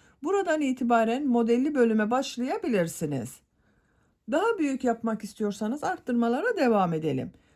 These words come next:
Üç aylık bebek için bir sıra daha yapmanız yeterli olacaktır. İki zincir yapıyorum.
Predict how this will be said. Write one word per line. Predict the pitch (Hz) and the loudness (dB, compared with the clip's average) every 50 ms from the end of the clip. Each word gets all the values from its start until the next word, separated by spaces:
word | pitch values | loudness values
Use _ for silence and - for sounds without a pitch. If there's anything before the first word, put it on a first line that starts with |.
| _ _ _ - | _ _ _ -10
Üç | - 554 - - 370 | -10 -8 -4 0 2
aylık | 311 247 233 233 233 - | 2 4 2 2 0 -2
bebek | 254 269 349 359 - | -4 -4 -6 -6 -6
için | 330 311 - 359 359 403 | -8 -10 -12 -14 -14 -8
bir | 466 508 403 | -6 -4 -4
sıra | - - - 269 233 233 | -6 -4 -4 -2 0 0
daha | 233 247 240 233 | 0 0 0 0
yapmanız | 226 214 214 - 233 254 330 427 403 - | 0 -2 -2 -4 -4 -4 -4 -4 -4 -4
yeterli | 311 294 294 - 277 240 226 220 214 | -4 -2 -2 0 2 2 2 2 2
olacaktır. | 196 170 156 160 156 143 143 - - 120 - - - _ _ _ _ _ _ - | 0 0 -2 -4 -6 -6 -6 -8 -10 -12 -12 -12 -14 _ _ _ _ _ _ -8
İki | - 240 - 339 349 320 | -8 -8 -6 -6 -6 -6
zincir | 302 320 339 330 294 320 381 415 | -4 -4 -4 -4 -4 -2 -2 0
yapıyorum. | 427 381 370 - 311 302 269 240 226 233 - | 0 -2 -2 -2 -2 -2 0 0 0 0 -2